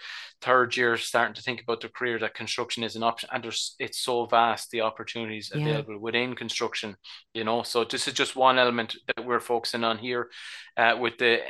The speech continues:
Speaker 1: nearly zero energy buildings, uh, and then heading to zero, um, emissions buildings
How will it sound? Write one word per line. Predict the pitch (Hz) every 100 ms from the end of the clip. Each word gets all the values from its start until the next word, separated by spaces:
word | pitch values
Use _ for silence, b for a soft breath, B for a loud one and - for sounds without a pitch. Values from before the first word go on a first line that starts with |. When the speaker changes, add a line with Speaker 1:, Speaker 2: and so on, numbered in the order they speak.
| -
Speaker 1:
nearly | 175 123 123 117
zero | 110 120 120
energy | 117 113 113
buildings, | 127 131 131 123 - -
uh, | 123 113 113 123
and | 120
then | 120 113
heading | 104 123 120
to | 117
zero, | 107 123 117 117 117 -
um, | 113 110 110 139
emissions | 123 120 123 113
buildings | 127 120 120 113